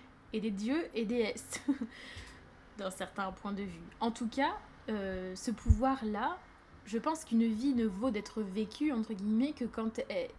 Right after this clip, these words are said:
ce pouvoir est exploité, quand on utilise ce pouvoir.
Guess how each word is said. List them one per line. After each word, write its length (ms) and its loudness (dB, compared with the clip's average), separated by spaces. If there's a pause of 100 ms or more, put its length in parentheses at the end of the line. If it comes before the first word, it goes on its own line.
(140)
ce 160 -4
pouvoir 360 0
est 160 -4
exploité, 560 -6
quand 220 -6
on 100 2
utilise 640 -2
ce 180 -6
pouvoir. 480 -8